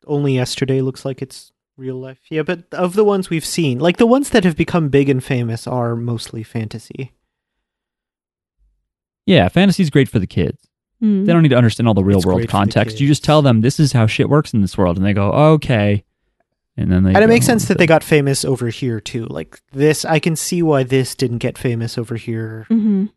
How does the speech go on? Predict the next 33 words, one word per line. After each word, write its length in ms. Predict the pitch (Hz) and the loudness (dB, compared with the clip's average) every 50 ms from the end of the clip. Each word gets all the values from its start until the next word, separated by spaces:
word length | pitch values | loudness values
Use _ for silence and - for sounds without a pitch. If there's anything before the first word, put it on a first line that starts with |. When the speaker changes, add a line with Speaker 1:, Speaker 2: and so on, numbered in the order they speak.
| _ _ _ - | _ _ _ 0
Speaker 2:
Yeah, 340 | - 120 117 113 110 110 107 | 2 4 6 6 6 6 6
Speaker 1:
Because 160 | 110 120 120 | 4 4 2
Speaker 2:
that's 40 | 127 | 0
Speaker 1:
it's, 80 | 123 - | 0 0
Speaker 2:
true. 180 | 117 104 98 101 | 2 2 2 0
Speaker 1:
it's 200 | - 135 - - | -2 -6 -6 -6
like, 160 | 151 139 - 175 | -8 -6 -8 -10
it's, 260 | 175 - - - - | -12 -12 -14 -12 -8
it's, 340 | 208 202 - - - - 226 | -8 -8 -10 -12 -16 -14 -16
it's 200 | 202 - - - | -16 -16 -18 -20
quite 260 | _ _ - 196 190 | _ _ -6 -4 -2
Japanese. 540 | - 185 175 - 175 175 160 127 107 - - _ _ _ _ _ _ _ _ - | -2 -4 -4 -4 -6 -6 -6 -8 -10 -12 -16 _ _ _ _ _ _ _ _ 0
Uh, 480 | 170 170 170 170 170 165 160 160 151 - - _ _ _ _ _ _ _ - | 2 4 6 6 6 6 4 4 2 0 -4 _ _ _ _ _ _ _ 0
I 140 | 208 254 330 | 2 2 2
was 260 | 403 440 - - - _ _ | 2 0 -2 -4 -12 _ _
thinking, 560 | _ _ _ - 202 247 240 - 208 170 156 147 | _ _ _ 4 4 4 4 2 2 2 2 0
like, 260 | 143 143 143 139 - - | 0 0 0 0 -2 -4
until 800 | 151 151 151 143 - - - - - 165 202 208 202 208 214 214 | -4 -4 -4 -6 -6 -6 -6 -4 -2 0 2 2 4 4 4 2
they 280 | 190 185 175 156 147 135 | 2 2 2 2 2 0
botched 460 | 120 143 131 131 147 - - - - | 0 0 0 0 -2 -2 -6 -6 -4
that 140 | 151 139 135 | -2 -2 0
ending, 280 | 135 135 135 135 131 113 | -2 -2 -2 -4 -4 -6
I 40 | 113 | -6
was 160 | 120 120 110 | -10 -10 -8
like, 220 | 127 127 120 - - | -8 -10 -10 -10 -8
"This 160 | - 139 - | -8 -8 -6
is 120 | 151 139 - | -8 -10 -8
one 160 | 135 139 131 | -8 -8 -6
of 40 | 127 | -6
my 100 | 123 123 123 | -6 -8 -10
favorite 460 | - - 120 113 117 120 117 117 - _ _ _ - | -10 -10 -12 -10 -10 -12 -14 -14 -16 _ _ _ -16
Ghibli 300 | - 127 113 113 113 110 | -12 -10 -10 -10 -10 -12
movies." 540 | 107 107 107 98 113 110 110 _ _ _ | -14 -18 -20 -20 -20 -20 -20 _ _ _